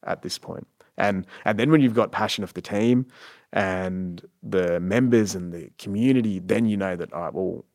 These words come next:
we really don't want to screw this up for everyone that's involved.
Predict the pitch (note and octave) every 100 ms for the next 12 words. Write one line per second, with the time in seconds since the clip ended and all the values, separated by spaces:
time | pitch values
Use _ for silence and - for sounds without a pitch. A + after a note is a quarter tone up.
0 | - G#2 F#2+ F#2+ F#2+ F#2 F2 - F#2 D2+
1 | E2+ F2 - - F2+ E2+ - E2+ E2 -
2 | - F2+ F#2+ F2+ F2 - F#2 F2+ F#2+ F#2